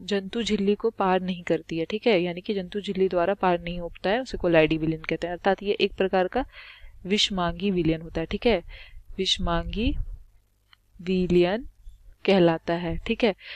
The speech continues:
तो ये इसका पहला लक्षण हो गया दोस्तों। दूसरा लक्षण क्या होता है कि कोलाइडी कण जो होते हैं वो अपेक्षित बड़े होते हैं, जिसकी वजह से यह क्या करता है, एक टिंडल प्रभाव दर्शाता है, ठीक है। इसके कणों का आकार एक नैनोमीटर से एक हजार नैनोमीटर के मध्य होता है,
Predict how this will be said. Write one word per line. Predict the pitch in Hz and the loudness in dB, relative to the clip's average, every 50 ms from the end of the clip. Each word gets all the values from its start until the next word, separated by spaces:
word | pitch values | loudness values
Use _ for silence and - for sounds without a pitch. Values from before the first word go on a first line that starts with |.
| - - - | -16 -10 -6
तो | 214 | -2
ये | 208 208 | 0 0
इसका | 214 - - - 220 | 0 0 -2 -4 0
पहला | - 202 202 208 208 | 2 6 8 8 10
लक्षण | 214 208 202 - - 208 | 8 6 4 2 -4 -6
हो | 202 | -2
गया | 202 202 190 | -2 0 0
दोस्तों। | 190 185 - - - 202 - - - - - | 0 -2 -6 -8 -12 -14 -16 -20 -20 -18 -12
दूसरा | 180 190 202 - - 240 | -10 -8 -4 -2 0 2
लक्षण | 240 247 233 - - 240 220 | 4 4 2 2 0 -4 -2
क्या | 208 226 208 | 0 0 0
होता | 190 - 214 | 2 0 -2
है | - | -4
कि | - 240 | -6 -4
कोलाइडी | - 220 196 196 190 185 185 220 | 0 2 4 6 6 6 4 2
कण | - - 220 214 | 2 2 2 2
जो | 202 208 | 0 -2
होते | 190 180 - 190 | -6 -2 -2 -2
हैं | 202 202 | 0 0
वो | 214 220 | -2 -2
अपेक्षित | - 208 202 - 196 185 - - 233 208 | -2 -4 -2 0 -2 -2 -2 -4 -6 -2
बड़े | 185 175 180 175 180 | 2 4 4 4 4
होते | 180 185 165 - 170 170 | 2 0 -2 -2 -2 -2
हैं, | 170 - - - - - _ | -2 -4 -6 -10 -12 -10 _
जिसकी | 185 202 202 - - 247 | -4 -4 -4 0 0 2
वजह | 233 214 202 196 196 | 2 2 0 0 -2
से | - - 196 | -2 0 2
यह | 196 202 | 2 2
क्या | 208 - 220 214 | 2 2 0 2
करता | - 220 208 - 269 | 2 0 2 4 2
है, | 254 | 2
एक | - - | 2 2
टिंडल | - 214 196 196 196 196 | 0 0 2 2 0 2
प्रभाव | - 190 185 180 190 190 196 | 2 2 2 2 0 0 0
दर्शाता | - 180 165 - 175 165 - 170 | 0 -2 0 0 0 0 0 0
है, | 170 | -2
ठीक | - 202 - 247 | -4 -2 0 0
है। | 233 | 0
इसके | 214 - 220 | 2 0 -2
कणों | - - 196 190 202 208 | 0 0 0 0 0 -2
का | - 220 | -2 -2
आकार | 208 - 214 214 - - - | 0 2 2 2 2 2 4
एक | 214 233 220 233 | 2 4 4 2
नैनोमीटर | 202 185 175 175 170 170 165 - 170 | 0 0 0 0 0 0 0 -2 -4
से | 165 - - 233 | -4 0 2 2
एक | 247 - 208 - - | 2 2 0 0 0
हजार | 196 170 180 185 180 | 2 2 2 2 2
नैनोमीटर | 180 175 175 180 175 175 - - 180 | 0 -4 -6 -8 -12 -10 -8 -8 -6
के | - - | -6 -6
मध्य | 175 175 170 165 175 | -8 -8 -8 -8 -8
होता | 170 - - 190 | -6 -2 0 2
है, | 208 240 | 2 0